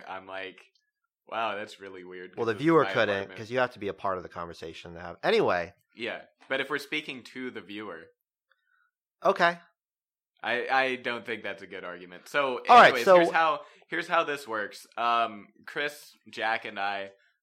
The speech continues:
Speaker 1: are going to talk about this subject for about an hour, uh, and we're gonna try to stick to that limit this time. Uh, thanks, Doug. Um, I'm not <laughs> talking about myself. I meant our last guest. Yeah, and while we, while we're talking,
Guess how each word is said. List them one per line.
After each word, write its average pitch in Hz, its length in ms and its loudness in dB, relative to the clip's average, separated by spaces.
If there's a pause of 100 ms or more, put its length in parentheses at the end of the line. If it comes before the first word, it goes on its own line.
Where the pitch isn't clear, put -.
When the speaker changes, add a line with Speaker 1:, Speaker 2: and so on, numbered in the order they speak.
Speaker 1:
are 107 140 -6
going 113 260 -6
to 107 280 -4
talk 107 280 -4
about 104 320 -6
this 104 240 -14
subject 95 440 -10
for 98 100 -14
about 98 260 -6
an 101 80 -18
hour, 90 440 -8 (440)
uh, 92 200 -4
and 95 100 -12
we're 95 100 -10
gonna 101 240 -10
try 104 180 -6
to 95 80 -10
stick - 340 -16
to 101 120 -14
that 90 240 -10
limit 87 260 -16
this 85 220 -18
time. 85 300 -16 (720)
Uh, 82 280 -10 (760)
thanks, 92 260 -16
Doug. 85 240 -12 (580)
Um, 113 540 0 (640)
I'm 107 120 -6
not 110 140 -2
<laughs> - 20 -10
talking 117 320 -2
about 101 160 -6
myself. 98 360 -10
I 95 80 -10
meant 95 200 -14 (200)
our 92 120 -12
last 90 340 -10
guest. 85 340 -20 (540)
Yeah, 123 140 0
and 123 500 -6 (160)
while 127 240 2
we, 135 340 -2
while 131 240 2
we're 139 100 -2
talking, 113 640 -4